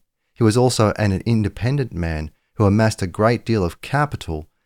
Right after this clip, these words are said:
in his twenty years of service, seven plus seven plus six, to his corrupt uncle and father-in-law.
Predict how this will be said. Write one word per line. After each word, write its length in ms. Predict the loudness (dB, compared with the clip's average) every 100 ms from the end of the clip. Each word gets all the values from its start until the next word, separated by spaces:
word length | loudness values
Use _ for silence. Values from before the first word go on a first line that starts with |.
| _
in 100 | -2
his 140 | -2 -2
twenty 360 | -2 -2 0
years 240 | -2 -2 -4
of 120 | -6
service, 680 | -2 0 0 -2 -6 -8 -10 _ _ _
seven 340 | -4 0 0 -2
plus 280 | -4 -6 -4
seven 320 | -6 -6 -8
plus 260 | -8 -10
six, 560 | -8 -4 -4 -4 -10 -10 _ _ _ _ _
to 120 | 2 2
his 140 | 2
corrupt 460 | -2 0 0 0 -2
uncle 420 | -2 -2 -4 -6
and 160 | -4 -6
father-in-law. 1000 | -4 -2 -2 -2 -6 -6 -6 -8 -12